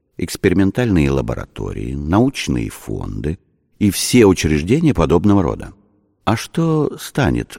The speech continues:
со всеми инженерами, профессорами и прочими? Что им придется делать, чтобы выжить,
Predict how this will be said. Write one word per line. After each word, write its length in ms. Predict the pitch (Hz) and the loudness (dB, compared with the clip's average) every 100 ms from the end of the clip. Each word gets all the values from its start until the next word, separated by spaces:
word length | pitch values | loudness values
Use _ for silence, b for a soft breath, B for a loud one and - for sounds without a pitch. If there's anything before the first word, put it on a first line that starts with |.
| - | -10
со 160 | - | -6
всеми 400 | 78 - 80 76 - | -4 0 2 2 0
инженерами, 960 | 73 60 62 58 55 80 82 80 78 | -4 -4 -6 -4 0 0 2 2 2
профессорами 1300 | 80 _ 113 110 - 92 - - 60 64 71 82 90 | 0 _ 0 0 0 -4 -2 -2 -2 0 2 4 4
и 100 | 82 | 2
прочими? 760 | - 110 120 - - - - - _ _ | 0 -2 0 -2 -6 -8 -10 -14 _ _
Что 260 | - - 143 | -12 4 6
им 100 | 139 | 6
придется 460 | 131 131 123 - 123 | 2 0 -2 -4 -2
делать, 440 | 104 55 - _ | 0 -2 -6 _
чтобы 320 | - - 64 76 | -10 -6 -4 -2
выжить, 420 | 104 - - | -2 -4 -12